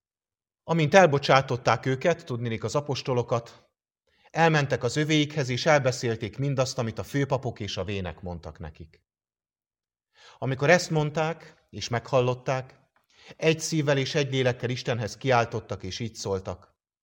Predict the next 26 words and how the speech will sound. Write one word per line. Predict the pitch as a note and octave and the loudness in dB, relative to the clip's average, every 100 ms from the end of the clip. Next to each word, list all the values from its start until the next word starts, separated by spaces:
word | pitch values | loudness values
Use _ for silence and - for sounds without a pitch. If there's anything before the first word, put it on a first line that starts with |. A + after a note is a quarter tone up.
| _ _ _ _ _ _ | _ _ _ _ _ _
Urunk, | D3+ C#3+ C#3+ C#3 - _ _ _ _ _ | -2 0 -2 -6 -16 _ _ _ _ _
te | E3+ | -2
teremtetted | D#3+ C#3+ C3 A#2+ A#2+ - A#2+ G2 | 2 4 4 2 -2 -2 -4 -4
az | F#2 | -6
eget | - A#2+ B2+ B2 | -6 -2 -2 -4
és | G#2 - | -8 -8
a | G#2 | -8
földet, | - A#2+ A#2+ A#2+ - - | -2 0 0 -4 -10 -20
a | |
tengert | - C3 B2+ B2 A2+ | -2 0 2 0 -2
és | G2+ - | -8 -8
mindent, | G#2+ F#2 F2 E2+ | -8 -8 -8 -10
ami | F2+ E2 | -12 -10
bennük | E2 E2 E2+ - | -10 -10 -12 -10
van. | E2+ E2 _ _ _ _ _ _ _ _ | -10 -12 _ _ _ _ _ _ _ _
Te | - D#3 | 0 2
mondtad | D3+ C#3+ C#3 | 2 0 -2
a | A#2+ | -2
Szentlélek | - C#3 C3+ B2 A#2 G#2+ | -2 -2 -2 -2 0 0
által | A#2 A#2 A2+ G2 | 2 2 0 -4
Dávid | G2 A2+ G2+ G2 | 0 0 0 -4
atyánknak, | G#2+ - G#2 G2 G#2+ G#2 - _ _ _ _ | -4 -4 -6 -6 -10 -12 -14 _ _ _ _
a | G2+ | -14
te | - | -12
szolgádnak | - C3+ A#2 G2+ F#2 F#2+ - | -6 -4 0 0 -2 -4 -8
szájával: | - F2 F#2 F2+ F2 F2+ F2 - _ | -6 -4 -2 -2 -2 -2 -4 -8 _